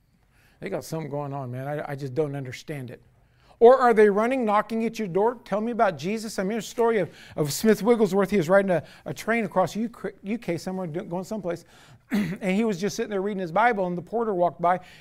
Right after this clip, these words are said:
And as the porter walked by, he just fell to his knees and says, "I'm a sinful man. Lead me to, to the Lord." He said nothing to him. The power of God was on him so much that as he just approached him,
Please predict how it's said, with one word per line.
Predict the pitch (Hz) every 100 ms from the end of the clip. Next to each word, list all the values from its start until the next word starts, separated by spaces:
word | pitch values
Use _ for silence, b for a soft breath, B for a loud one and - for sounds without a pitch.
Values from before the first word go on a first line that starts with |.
| -
And | 175
as | 196
the | 175
porter | 180 226 226
walked | 208 170
by, | 214 180
he | 196
just | 175 -
fell | 214
to | 220
his | 190 156
knees | 180 220 165
and | 156
says, | 180 165 B B
"I'm | 196 196
a |
sinful | - 214 - 185
man. | 180 190 139 b b
Lead | 156 170
me | 170
to, | 160 156
to | - 180
the | 170
Lord." | 160 165 135 _ _ _ _ _
He | 214
said | 196 226
nothing | 202 233 220 196
to | 247
him. | 208 135 - _ _ _ _ _ _ -
The | 180
power | - 208 233 262 277
of | 233
God | 185 196
was | 196 190
on | 233 262
him | 190 180
so | - 220
much | 208 233 214 170 - - _ _ _ _ _ _ _ _ _ 160
that | 202 220
as | 233 -
he | 233
just | 180 202 -
approached | 180 - 269 - -
him, | 156 165